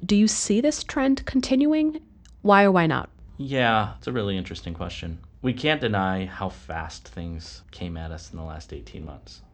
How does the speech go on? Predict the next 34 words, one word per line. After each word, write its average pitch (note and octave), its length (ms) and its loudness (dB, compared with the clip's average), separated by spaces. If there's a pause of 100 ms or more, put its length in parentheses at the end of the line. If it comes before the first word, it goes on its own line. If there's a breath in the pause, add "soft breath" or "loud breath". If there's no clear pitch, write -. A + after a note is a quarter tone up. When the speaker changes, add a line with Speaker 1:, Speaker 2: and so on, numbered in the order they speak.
(200)
Speaker 2:
But F#2 440 -8 (220)
as G2+ 160 -8
I G2 120 -4
look A2 300 -4
at F#2 540 -10
how A2 160 -4
things G2 380 -6
change, - 500 -14 (400)
you G2 80 -10
have F#2 300 -10
order, C3+ 420 -2 (240)
then G2+ 140 -4
you F#2+ 80 -6
have F2+ 240 -12
disorder, A#2+ 640 -4 (200)
and F#2+ 120 -8
then F2+ 100 -6
you F2 60 -8
have F2 180 -10
reorder, A2 600 -2
or F#2+ 100 -4
you F2 140 -4
have F2+ 460 -6 (180)
a G2 100 -6
path A#2+ 460 0
you're A#2 160 0
on G#2 340 -2
that F#2 160 -6
you F#2+ 100 -12
seem, G#2 540 -6
that G2+ 180 -8
seems G#2 440 -6
pretty A2+ 320 -8
fixed, G#2 480 -6